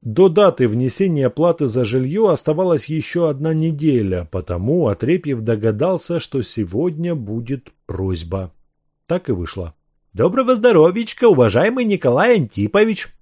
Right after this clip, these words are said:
Не потревожила я вас?» И, не дождавшись ответа, затараторила дальше.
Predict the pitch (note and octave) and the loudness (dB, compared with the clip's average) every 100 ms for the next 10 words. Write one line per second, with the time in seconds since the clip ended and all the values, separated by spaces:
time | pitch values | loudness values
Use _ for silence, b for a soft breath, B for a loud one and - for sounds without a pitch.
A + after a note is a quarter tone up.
0 | _ _ - C#3 G#3 G#3+ G#3+ A#3+ C#4 A3 | _ _ -8 -4 -4 -2 -2 0 0 4
1 | E3+ B2 A2 G2 - _ _ _ _ _ | 4 6 4 0 -4 _ _ _ _ _
2 | _ _ _ _ G#2 F#2+ F#2+ G#2 F#2+ A2 | _ _ _ _ -12 -10 -6 -4 -4 -2
3 | A#2 - A#2 - - A#2+ A#2+ G3 B3 A3 | -2 -4 -8 -8 -8 -8 -4 -4 -2 -4
4 | G#3+ D3+ B2 F#3+ F3 D3+ C3+ A2 A2+ A#2 | -4 -4 -2 0 2 2 0 -2 -2 0
5 | A#2+ B2+ A#2+ A2 F#2+ F2 A#2 | 0 -2 -4 -4 -2 -4 -12